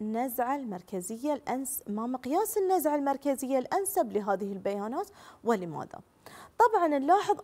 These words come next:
أول شيء لازم البيانات، هل عندي تكرار أكثر؟ هل عندي قيم متطرفة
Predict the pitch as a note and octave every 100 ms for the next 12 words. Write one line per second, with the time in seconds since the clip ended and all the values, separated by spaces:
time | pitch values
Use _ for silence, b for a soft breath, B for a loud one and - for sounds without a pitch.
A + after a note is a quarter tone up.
0 | - E4 F#4+ F#4 D4 C#4+ E4+ D4 F#3+ E3
1 | C3+ F#2 - C4+ F#4+ F4+ G4+ F4 - E4+
2 | E4 E4 E4+ E4+ - _ _ - b b
3 | b b - A#3 - D4+ D4+ D4 B B
4 | C#4+ E4 D#4+ D#4 D4 D#4+ D4 - _ _
5 | - D#4+ E4 F4 E4 D#4+ D#4+ D#4 D4+ D#4
6 | D4+